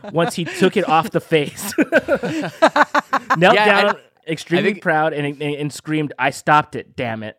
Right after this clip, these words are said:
Speaker 2: <laughs> I think, I don't think a thing we mentioned in our own discussion, but yeah,
Speaker 1: Yeah.
Speaker 2: that, thanks, Trevor Waldman. That's a, that's a great thing to isolate. Good
Speaker 1: Such a
Speaker 2: moment.
Speaker 1: funny, such a funny moment. Uh,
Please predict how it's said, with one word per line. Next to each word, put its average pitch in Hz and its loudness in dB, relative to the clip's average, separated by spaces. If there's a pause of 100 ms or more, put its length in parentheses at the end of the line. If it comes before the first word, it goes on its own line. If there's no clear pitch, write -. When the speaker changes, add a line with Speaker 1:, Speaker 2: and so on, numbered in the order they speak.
Speaker 2:
<laughs> - -14
I 151 -2
think, 214 -4
I 170 0
don't 254 -4
think 247 -8
a - -16
thing 214 -8
we 175 -6
mentioned 127 -10
in 117 -12
our 117 -6
own 139 -10
discussion, 117 -12
but 95 -6
yeah, 143 0
Speaker 1:
Yeah. 104 -6
Speaker 2:
that, 98 -16 (180)
thanks, 135 -10
Trevor 92 -12
Waldman. 90 -14
That's 92 -18
a, 92 -12
that's 92 -18
a 98 -16
great 92 -16
thing 92 -18
to 90 -18
isolate. 82 -18 (540)
Good 107 -18
Speaker 1:
Such 165 -2
a 196 -4
Speaker 2:
moment. 165 -4
Speaker 1:
funny, 156 -2
such 170 -8
a 185 -2
funny 139 -6
moment. 113 -12 (420)
Uh, 147 -6